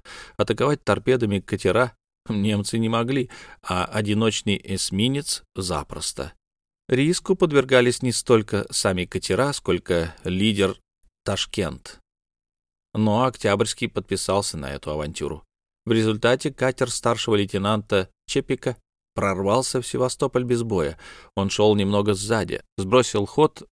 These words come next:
и проскочил в темноте мимо атакующих Т К А два немцев и итальянцев. А катер нашего героя осуществил задуманное, увлёк за собой в погоню два звена катеров противника и подставил их под огонь лидера.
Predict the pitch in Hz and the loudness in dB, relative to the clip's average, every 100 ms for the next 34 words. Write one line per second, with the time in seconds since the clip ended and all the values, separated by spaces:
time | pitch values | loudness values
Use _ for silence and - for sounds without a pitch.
0 | - 127 - 110 - 107 98 - 139 139 | -6 -4 -2 -4 -2 0 0 0 -2 -2
1 | - - - 98 92 85 - 127 120 123 | -10 -16 -4 -2 0 -2 0 0 0 0
2 | 110 - 110 - 101 - 98 90 90 - | 0 -2 -4 -2 -2 0 0 0 -4 -4
3 | 90 - 90 85 80 82 76 - _ 101 | -6 -4 -2 -2 -4 -4 -6 -8 _ -6
4 | 90 67 - - - - - 113 - 95 | -6 -6 -10 -10 -12 -6 0 0 2 0
5 | 82 67 - - - _ _ _ _ _ | 0 -6 -10 -10 -14 _ _ _ _ _
6 | - 113 - 151 - 160 135 143 - 139 | -4 -4 0 -2 2 0 2 -2 0 0
7 | 139 131 123 127 143 139 - 92 - 92 | 0 2 4 4 2 -4 -10 -10 -6 -6
8 | 104 - 139 139 107 95 98 113 113 113 | -6 -2 0 2 2 2 2 2 0 0
9 | 113 110 104 _ - 101 95 139 135 85 | 0 -2 -6 _ -4 2 4 2 0 -6
10 | - 85 117 113 87 87 110 113 92 92 | -4 2 4 4 0 2 2 2 0 2
11 | 98 - - 95 95 90 90 98 - - | 0 -2 -8 -2 0 0 -2 -2 -6 -4
12 | 85 98 92 - 82 - 127 135 127 117 | 0 0 -2 -4 -4 -2 -4 -4 -2 -4
13 | - - _ 165 165 160 - - 165 180 | -6 -20 _ -4 -2 -4 -4 -2 0 0
14 | 147 151 - 120 113 110 113 101 85 76 | 0 -4 -2 0 2 2 2 2 -2 -4
15 | 76 76 78 | -6 -10 -12